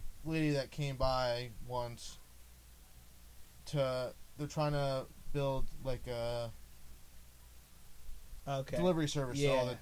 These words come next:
Speaker 1: different communities
Speaker 2: Oh,
Speaker 1: that were
Speaker 2: okay.
Speaker 1: around.
Speaker 2: And what happened to the short-haired lady who was, like, badass?
Speaker 1: Carol?
Speaker 2: Yeah, the older
Speaker 1: She's
Speaker 2: lady.
Speaker 1: still there.
Speaker 2: Okay.
Speaker 1: But, uh,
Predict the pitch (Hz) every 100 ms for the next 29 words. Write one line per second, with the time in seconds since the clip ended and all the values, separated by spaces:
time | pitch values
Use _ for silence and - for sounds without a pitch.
0 | - 127 127 - - 143 151 156 151 143
1 | 139 135 123 - - - - - - 147
2 | 147 151 170 180 175 165 151 175 156 156
3 | 135 123 117 117 95 - - 139 127 123
4 | 123 135 123 123 120 185 220 285 311 127
5 | 135 123 117 117 120 - 214 190 143 131
6 | - - - - - 113 127 - - -
7 | - 175 165 156 151 151 147